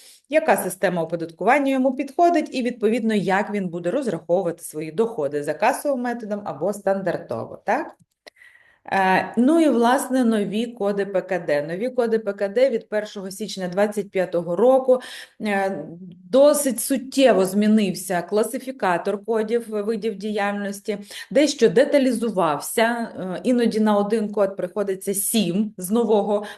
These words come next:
довідника, майте на увазі. І тепер, якщо ви хочете змінити, внести якісь зміни до реєстру Ц Й Д Г, змінити адресу або назву, або ще щось, там роз-, додати розрахунковий рахунок,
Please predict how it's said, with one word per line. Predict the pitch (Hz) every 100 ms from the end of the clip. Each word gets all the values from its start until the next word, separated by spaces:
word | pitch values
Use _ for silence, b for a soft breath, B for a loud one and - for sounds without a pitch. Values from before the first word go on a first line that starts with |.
| -
довідника, | 180 233 208 214 220 208
майте | 208 190 185 202
на | 214
увазі. | 185 147 107 - - B B B
І | 381
тепер, | 370 349 330
якщо | 311 - 285
ви | 254
хочете | 254 269 262 226
змінити, | 202 208 220 226 226
внести | 185 196 185 202
якісь | 214 226 180
зміни | 170 208 214 196
до | 185
реєстру | 170 165 165 170
Ц | 151 247
Й | 294
Д | 269
Г, | 254 254
змінити | 247 190 156 233
адресу | 339 254 254 254 254
або | 233 202 147 151 170 B B B -
назву, | 220 277 269 220 208 226
або | 170 147 156
ще | - 269 269
щось, | 269 269 269 262
там | 240 226 220
роз-, | 214
додати | 214 202 208 202 190
розрахунковий | 190 202 202 208 208 190 170
рахунок, | 170 170 302 330